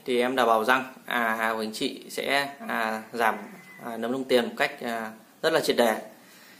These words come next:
Thì, à, nếu anh chị có những thắc mắc, những câu hỏi gì trong quá trình nuôi tôm, xin liên hệ qua số điện thoại hoặc Zalo không ba bảy tám sáu một ba sáu bốn tám. Em rất vui lòng hỗ trợ và tư vấn anh chị.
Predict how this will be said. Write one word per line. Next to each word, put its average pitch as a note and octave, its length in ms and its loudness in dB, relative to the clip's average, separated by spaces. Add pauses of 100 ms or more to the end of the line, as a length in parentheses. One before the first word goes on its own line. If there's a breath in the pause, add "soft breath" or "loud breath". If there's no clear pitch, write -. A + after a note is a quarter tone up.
(120)
Thì, C3 140 4
à, B2 100 8
nếu C3 160 4
anh D#3 100 0
chị C3 160 -2
có B2+ 80 2
những C3+ 300 -2
thắc F3 140 -6
mắc, F#3 260 4
những B2+ 140 -6
câu C3+ 120 -2
hỏi A#2 160 -4
gì G#2+ 120 -4
trong B2 180 -4
quá C3 80 -4
trình B2+ 120 -4
nuôi B2 120 0
tôm, D3 200 4 (200)
xin B2+ 200 -6
liên B2+ 80 -8
hệ D3 160 -8
qua B2 80 -2
số C3 160 -4
điện C3+ 180 -2
thoại C#3 180 2
hoặc A#2 120 -6
Zalo C#3 380 2 (440 loud breath)
không B2+ 80 -6
ba C3 120 6
bảy A#2 120 2
tám A#2 280 0
sáu C3+ 140 -6
một C#3+ 80 -6
ba B2 240 4
sáu A#2 140 -2
bốn B2+ 140 -4
tám. B2+ 240 4 (360)
Em B2+ 140 -6
rất D3 160 -4
vui C3 120 0
lòng A2+ 280 0
hỗ B2 100 -2
trợ C3 280 0
và A2+ 100 -6
tư B2 80 -6
vấn A#2 140 -6
anh C3+ 140 -8
chị. C#3 220 -4